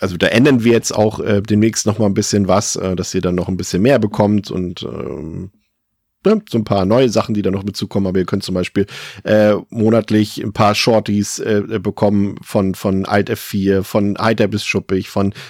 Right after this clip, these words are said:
Slasher Mania, Bonusformate für sieben Euro fünfzig im Monat. Ihr bekommt, äh, z-, werbefreie Episoden, ihr bekommt einen Sendeplan dafür, ähm, und eben die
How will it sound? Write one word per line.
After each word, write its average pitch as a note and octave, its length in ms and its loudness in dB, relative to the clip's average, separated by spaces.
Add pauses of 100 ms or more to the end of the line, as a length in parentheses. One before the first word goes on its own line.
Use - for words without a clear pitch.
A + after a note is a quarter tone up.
Slasher A2+ 320 2
Mania, G2+ 460 4
Bonusformate G2 880 2
für - 140 -6
sieben G2+ 220 -2
Euro F#2 220 0
fünfzig G2+ 540 -2 (280)
im G#2 100 2
Monat. G2+ 340 4
Ihr G#2 100 0
bekommt, G2 480 0
äh, A2+ 320 -4
z-, - 220 -18 (520)
werbefreie A#2 720 4
Episoden, G2+ 580 0
ihr G2 120 0
bekommt A2+ 340 -2
einen B2+ 80 0
Sendeplan G2+ 640 0
dafür, G2+ 400 2 (400)
ähm, G2+ 360 2
und G#2+ 260 0
eben G2+ 280 0
die G2+ 360 0